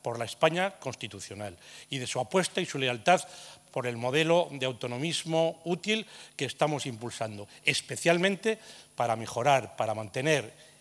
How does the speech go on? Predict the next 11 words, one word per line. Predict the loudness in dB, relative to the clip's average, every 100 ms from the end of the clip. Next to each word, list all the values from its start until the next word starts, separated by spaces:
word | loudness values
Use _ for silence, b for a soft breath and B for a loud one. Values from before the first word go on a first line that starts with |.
| B -6
con | -4 -2
visión | 2 6 8 6 2
fundamental | -10 -6 -6 -2 6 6 4 B B
de | -6
los | 0
más | 2 2
desfavorecidos | 2 0 -2 -6 -8 -8 -8
y | -8
del | -6
medio | -8 -8
rural, | -4 -4